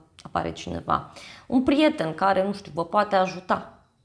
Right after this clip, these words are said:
Uh, pentru alții lei, uh, este un moment în care, uh, vă impuneți în fața celorlalți și astfel veți găsi persoana potrivită care să vă ajute într-un proiect sau într-o situație, în ceva ce vreți voi să faceți.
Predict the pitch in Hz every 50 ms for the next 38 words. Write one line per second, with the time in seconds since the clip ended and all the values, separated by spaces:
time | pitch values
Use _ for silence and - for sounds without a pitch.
0 | _ _ _ _ _ _ _ _ - - - 160 156 160 165 - - 220 226 226
1 | 220 214 214 214 - 214 214 214 226 185 - - - - - 156 156 156 156 156
2 | 156 - - 185 190 196 - 214 208 214 208 190 180 185 190 208 220 208 220 196
3 | 202 - - 180 180 160 156 151 156 160 180 202 - - - - _ - 185 185
4 | 180 180 180 175 175 170 165 - - - - _ _ _ 165 160 180 196 233 233
5 | 233 226 233 - 247 247 214 180 180 175 170 170 170 165 170 - 190 185 - -
6 | 156 151 147 143 160 170 190 190 - - - 196 - - - - - - - -
7 | - - - 208 214 214 214 - - 185 175 208 196 185 180 180 175 170 160 160
8 | - - - - 226 233 220 170 - - - - - - - - - 202 202 196
9 | 196 185 - 202 196 - 180 170 - 180 208 208 202 - - 147 165 165 - 196
10 | 190 190 190 - 180 180 175 160 160 156 175 202 196 - 180 175 180 185 - -
11 | 190 190 185 - 175 175 180 175 - - - - - - - - - - - -
12 | 175 175 175 170 180 165 - - 175 170 165 - 175 175 - 190 180 165 - -
13 | 165 156 160 - 180 185 180 175 175 - 170 170 175 170 170 170 156 156 - -
14 | - 170 151 147 - - - -